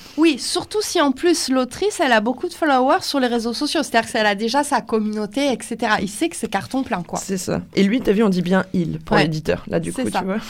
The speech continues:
Speaker 1: Euh, par exemple, euh, on prend le phénomène, euh, Calendar Girl, qui est une, une série qui a été d'abord publiée comme ça sur des plateformes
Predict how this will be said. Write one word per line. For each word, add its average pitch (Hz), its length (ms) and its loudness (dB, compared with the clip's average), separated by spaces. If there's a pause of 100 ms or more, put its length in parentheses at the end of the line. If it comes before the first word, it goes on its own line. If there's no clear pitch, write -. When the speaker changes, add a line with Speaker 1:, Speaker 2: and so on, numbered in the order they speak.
(280)
Speaker 1:
Euh, 214 340 8
par 226 240 2
exemple, 302 640 2
euh, 226 220 4
on 226 140 2
prend 311 180 2
le 285 140 6
phénomène, 254 640 2
euh, 233 160 2
Calendar 226 580 4 (140)
Girl, 156 280 2 (300)
qui - 140 -6
est 196 60 0
une, 185 320 0 (360)
une 220 120 6
série 233 340 2
qui - 140 2
a - 20 6
été 226 240 0
d'abord 277 500 4
publiée 233 440 -2
comme 208 180 0
ça 214 140 0
sur 185 160 -6
des 170 80 -2
plateformes 269 640 2